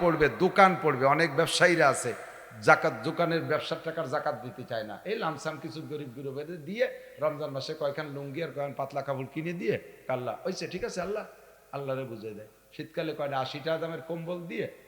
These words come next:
হয়ে গেল। কম্বলের সাইজ কি? পাঁচ কিলোর সাইজ। যারে দেয় সেও গায়ে দেয় না, কয়দিন পাপোশ বানাইছে, পরে ছাগলটা জ্যাকেট বানাই দেয়,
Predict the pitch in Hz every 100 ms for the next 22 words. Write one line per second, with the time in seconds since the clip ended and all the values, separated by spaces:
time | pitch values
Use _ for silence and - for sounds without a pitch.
0 | - 127 123 107 104 147 151 165 156 -
1 | 170 202 - 110 - 143 - 165 151 131
2 | 120 107 - - _ _ _ _ _ 151
3 | 139 143 165 170 160 - 156 151 139 143
4 | 135 123 117 113 127 143 135 151 151 160
5 | 139 160 151 190 156 143 131 120 147 143
6 | 139 127 104 107 107 104 95 90